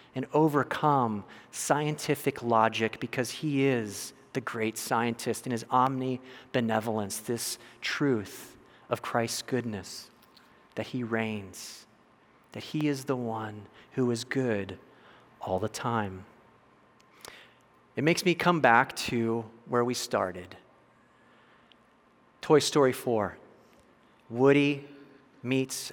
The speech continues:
a new toy. In fact, Bonnie, this young girl who has all the toys in her room, it's her first day at kindergarten. And she goes to school, she's scared.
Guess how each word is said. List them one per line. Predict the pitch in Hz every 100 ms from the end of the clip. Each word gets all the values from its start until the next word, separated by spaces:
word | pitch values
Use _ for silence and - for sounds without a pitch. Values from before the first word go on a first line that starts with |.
| -
a |
new | 127 127 131 135 135
toy. | - - 120 110 107
In | 113
fact, | - 131 127 -
Bonnie, | 117 131 127 113 113 113 - - - - - - - _ -
this | 117 -
young | 127 127
girl | 123 127 120
who | 120
has | 139 127 123
all | 123
the |
toys | 123 - 127 120
in | 123
her | 113
room, | 113 123 139 135 131 -
it's | 113
her | - 117
first | - - 151 147 -
day | 127 120 120 -
at | -
kindergarten. | - 104 98 101 92 92 87 - _ _ - - -
And | 104
she | - 117
goes | 139 139 139
to | -
school, | - - 139 135 131
she's | 127 - 113
scared. | - - 135 127 123 123